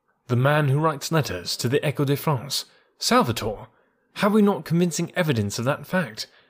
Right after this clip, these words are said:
Does he not mention in his letters certain details that no one could know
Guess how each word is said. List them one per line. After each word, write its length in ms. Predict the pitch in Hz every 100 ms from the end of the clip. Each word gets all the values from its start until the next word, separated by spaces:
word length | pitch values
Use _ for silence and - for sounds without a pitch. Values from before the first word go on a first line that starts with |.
| _ _ 147
Does 220 | 180 165
he 80 | 175
not 180 | 180
mention 380 | 175 175 - 143
in 140 | 147 143
his 180 | 143
letters 380 | 135 143 123 113
certain 400 | - 165 143 135
details 580 | 117 165 147 135 107 104
that 180 | 107 95 - - _
no 200 | 113 170
one 240 | 214 196
could 160 | 170 143
know 340 | 147 160 180